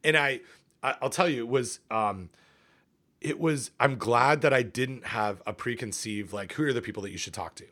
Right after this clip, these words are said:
Because I was able in the, in the, you know, first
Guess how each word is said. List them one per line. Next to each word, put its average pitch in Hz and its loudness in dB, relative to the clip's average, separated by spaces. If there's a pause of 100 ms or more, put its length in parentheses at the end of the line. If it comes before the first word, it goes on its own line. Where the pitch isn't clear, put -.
(280)
Because 110 0 (380)
I 131 6
was 180 4
able 143 2
in 151 -6
the, 147 -6
in 123 -4
the, 120 -6 (240)
you 113 -2
know, 98 -4 (300)
first 127 -4